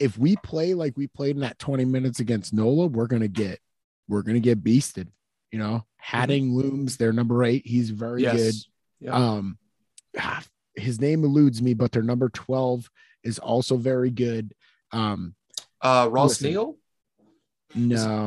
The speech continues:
Speaker 2: it? Okay.
Speaker 1: No. He's a, he's got an Islander type name.
Speaker 2: Okay.
Speaker 1: Yeah, I'm sorry. I didn't do my homework for this
Speaker 2: That's all right,
Speaker 1: one.
Speaker 2: pal.
Speaker 1: I should have, I should have come up with that,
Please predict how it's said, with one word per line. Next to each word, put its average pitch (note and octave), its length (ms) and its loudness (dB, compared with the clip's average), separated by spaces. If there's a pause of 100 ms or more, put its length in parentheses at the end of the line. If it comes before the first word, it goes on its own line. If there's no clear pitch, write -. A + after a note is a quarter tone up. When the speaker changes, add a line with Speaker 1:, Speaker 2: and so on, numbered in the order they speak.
(140)
Speaker 2:
it? - 20 -6
Okay. A#2 260 0 (160)
Speaker 1:
No. G2 500 -6 (540)
He's B2+ 400 2
a, B2 160 4
he's C#3 260 0
got D#3 120 4
an A2 100 -2
Islander G#2+ 520 -4
type G#2 280 -4
name. G2+ 440 -6 (180)
Speaker 2:
Okay. A#2 220 -4 (800)
Speaker 1:
Yeah, A2 460 4
I'm B2+ 180 2
sorry. G#2+ 300 -4
I A#2+ 40 0
didn't C3 180 2
do A2+ 100 0
my G2 100 -6
homework G2+ 420 -6
for G#2 120 -6
this G2+ 160 -4
Speaker 2:
That's - 20 -6
all C#4+ 80 -4
right, D#3 80 2
Speaker 1:
one. G2 80 -4
Speaker 2:
pal. C3 220 -4
Speaker 1:
I B2 40 -2
should B2 240 0
have, G#2+ 180 -4
I A#2 80 -4
should C3+ 180 -2
have A2 100 -4
come A2+ 180 -4
up A2 140 -6
with G#2+ 160 -8
that, G#2+ 240 -6